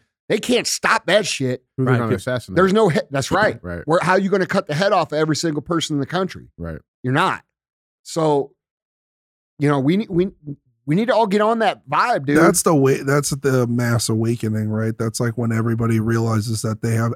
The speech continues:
Speaker 4: as much power as every leader and each individual person, and that collectively they can't do anything to us.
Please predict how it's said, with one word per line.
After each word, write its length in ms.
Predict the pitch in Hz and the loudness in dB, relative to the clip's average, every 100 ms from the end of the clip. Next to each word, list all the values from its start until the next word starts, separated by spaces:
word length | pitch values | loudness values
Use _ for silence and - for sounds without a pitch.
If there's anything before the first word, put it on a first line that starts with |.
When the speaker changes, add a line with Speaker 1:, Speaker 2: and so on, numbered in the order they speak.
| - | -4
Speaker 4:
as 220 | 117 110 | -4 -2
much 240 | 113 107 - | -4 -4 -6
power 340 | 113 113 113 | -4 -2 -4
as 160 | 110 113 | -4 -4
every 240 | 107 110 | -4 -2
leader 340 | 110 113 110 | -2 -2 -2
and 140 | 107 117 | -4 -4
each 240 | 113 - | -6 -4
individual 640 | 113 113 110 113 113 107 | -2 -2 0 -2 -2 -2
person, 600 | 101 120 110 - 139 139 - | -2 -2 -2 0 -2 -2 -4
and 180 | 120 117 | -2 0
that 280 | 113 110 - _ _ _ _ | 0 -2 -4 _ _ _ _
collectively 920 | - 127 120 120 - 127 143 156 156 - _ _ _ _ _ _ - | -4 0 0 0 0 0 2 2 2 -4 _ _ _ _ _ _ -10
they 80 | 120 | -6
can't 340 | - 131 110 | -2 -2 0
do 220 | 123 143 | 0 0
anything 320 | 117 107 104 104 | 0 -4 -8 -8
to 140 | 104 | -8
us. 200 | 101 | -10